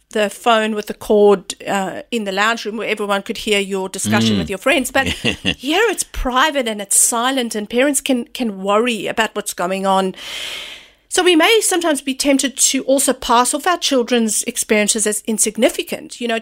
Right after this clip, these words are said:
Speaker 1: "Oh, I got over it, you just get over it." So I think we must recognise that loss can be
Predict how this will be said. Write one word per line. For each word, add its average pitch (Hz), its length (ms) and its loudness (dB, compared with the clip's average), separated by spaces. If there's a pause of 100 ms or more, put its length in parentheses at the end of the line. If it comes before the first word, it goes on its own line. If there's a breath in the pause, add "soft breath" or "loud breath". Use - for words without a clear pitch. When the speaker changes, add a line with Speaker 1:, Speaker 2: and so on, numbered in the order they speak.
(120)
Speaker 1:
"Oh, 254 400 0
I 233 140 2
got 226 200 -4
over 202 220 -2
it, 208 140 -8
you 214 100 -2
just 202 240 0
get 180 140 0
over 170 240 0
it." 190 100 -4
So 277 300 4 (720)
I 302 100 -2
think 427 220 -2
we 311 100 -2
must 254 320 -2
recognise 233 540 -2
that 226 240 -2 (360 loud breath)
loss 254 300 4
can 233 480 0
be 202 460 -6